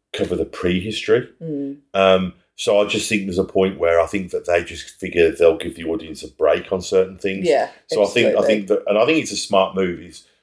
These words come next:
Speaker 1: let's just be really clear about all the interpersonal stuff. So all the stuff with, like, the executive officer with Ty about his wife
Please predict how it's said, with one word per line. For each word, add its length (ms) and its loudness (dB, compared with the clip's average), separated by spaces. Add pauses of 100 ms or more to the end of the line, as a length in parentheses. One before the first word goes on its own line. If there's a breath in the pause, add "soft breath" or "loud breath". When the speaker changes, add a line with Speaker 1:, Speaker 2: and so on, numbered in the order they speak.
(120)
Speaker 1:
let's 180 2
just 180 -6
be 100 0
really 400 0
clear 440 2
about 260 2
all 100 0
the 160 -4
interpersonal 640 -2
stuff. 320 -8
So 160 2
all 120 4
the 80 -8
stuff 300 -2
with, 160 -14
like, 340 -4 (440)
the 440 -6 (300)
executive 560 -4
officer 360 -2
with 200 -8
Ty 340 4
about 280 4
his 200 -12
wife 460 2